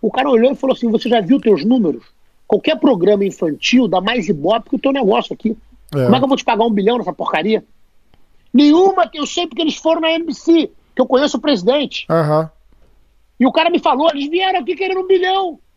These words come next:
Speaker 1: Em,
Speaker 2: Caraca.
Speaker 1: em sete anos, em cinco anos, tá louco. Aquilo ali não vale nada."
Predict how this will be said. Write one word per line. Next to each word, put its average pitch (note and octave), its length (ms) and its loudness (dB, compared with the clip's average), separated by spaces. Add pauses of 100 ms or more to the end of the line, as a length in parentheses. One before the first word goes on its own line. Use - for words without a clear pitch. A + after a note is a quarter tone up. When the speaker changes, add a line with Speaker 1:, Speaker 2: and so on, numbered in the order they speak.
(500)
Speaker 1:
Em, C4+ 60 -4
Speaker 2:
Caraca. - 260 -6
Speaker 1:
em A3 40 -2
sete C#4+ 340 0
anos, D4+ 180 2
em A#3 40 -4
cinco D#4 340 -2
anos, D#4 140 -4
tá E4 80 2
louco. E4 420 2 (880)
Aquilo D#4+ 180 2
ali E4+ 120 -6
não E4 100 -6
vale E4 200 -2
nada." D#4 420 -6